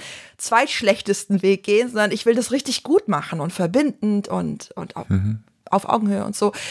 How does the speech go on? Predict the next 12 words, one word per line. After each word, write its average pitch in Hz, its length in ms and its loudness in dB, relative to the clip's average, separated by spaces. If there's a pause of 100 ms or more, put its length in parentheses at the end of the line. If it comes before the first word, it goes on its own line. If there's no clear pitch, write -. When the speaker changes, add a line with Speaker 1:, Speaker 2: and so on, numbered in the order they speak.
(160)
Speaker 1:
ähm, 214 220 2 (160)
sind 254 200 0
dann 254 120 4
oft 240 200 0
sehr 247 200 4
enttäuscht 269 440 0
von 196 380 0
sich, - 360 -4 (680)
wenn 226 260 2
sie, 214 260 2 (520)
ähm, 214 460 2 (1040)
ja, 202 260 2